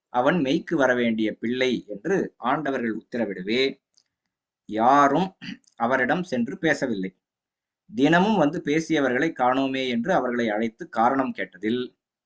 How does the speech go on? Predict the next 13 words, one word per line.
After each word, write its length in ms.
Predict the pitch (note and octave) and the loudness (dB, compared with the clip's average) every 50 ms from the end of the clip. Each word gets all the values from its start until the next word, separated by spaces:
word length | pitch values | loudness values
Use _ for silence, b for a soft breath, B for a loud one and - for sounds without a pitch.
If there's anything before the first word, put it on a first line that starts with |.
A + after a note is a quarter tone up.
| _ _ _ _ _ _ _ _ _ _ | _ _ _ _ _ _ _ _ _ _
"எங்கள் 300 | - D3 D#3 D#3 D3 B2+ | -4 -2 0 0 -2 0
குருபிரான் 480 | A#2+ C3+ E3+ F3+ F#3+ F#3+ F#3 E3+ D#3 | -2 -2 0 0 2 4 4 4 4
உத்தரவு 580 | C#3 B2+ A#2+ - C#3+ C3+ B2+ A#2+ B2+ D#3 F3+ F3+ | 0 -2 -2 -4 -2 -2 -2 0 0 0 0 0
உங்களை 300 | D#3 C#3 B2+ B2+ B2+ D3 | -2 -2 -2 -2 -2 0
நேரில் 420 | D3 A#2+ A#2+ C3 D3 D#3 E3 D#3 | 0 0 0 0 0 0 0 0
வரச் 340 | C#3 A#2+ A#2 B2+ B2+ - - | 2 0 0 0 -2 -4 -6
சொன்னார்கள்" 460 | A2 A2 A2+ A2 G#2 G2 G#2 G2+ F#2+ | -4 0 0 0 0 -2 -4 -6 -6
என்று 240 | F2+ F2+ - - E3 - | -6 -6 -8 -14 -14 -6
கூறினர். 360 | - A2 F#2 D#2+ D#2 - - _ _ _ _ _ _ _ _ _ _ _ _ _ _ _ _ _ _ _ _ _ _ _ _ _ _ | -4 -4 -4 -4 -6 -12 -18 _ _ _ _ _ _ _ _ _ _ _ _ _ _ _ _ _ _ _ _ _ _ _ _ _ _
அதன்படி 500 | _ C3 C#3+ F3+ F#3+ F3+ F3+ F3+ F#3+ F3+ | _ 0 2 2 2 2 0 0 -2 0
தந்தையார் 640 | - C#3 C3 C#3 D3+ C#3+ B2+ A#2+ A#2+ B2+ C#3+ D#3 C3+ | -2 0 0 2 2 4 4 4 6 4 4 2 0
மெய்வழிச்சாலைக்கு 720 | B2 C3 D#3+ F3 F3 D#3+ - - A#2+ G#2+ G2+ G2+ - - | -2 -2 -2 0 0 -2 -2 -2 -4 -4 -4 -6 -8 -6
வந்தார். 380 | D3 G#2+ F#2+ F#2 F2+ E2+ - _ | -6 -6 -4 -4 -6 -8 -10 _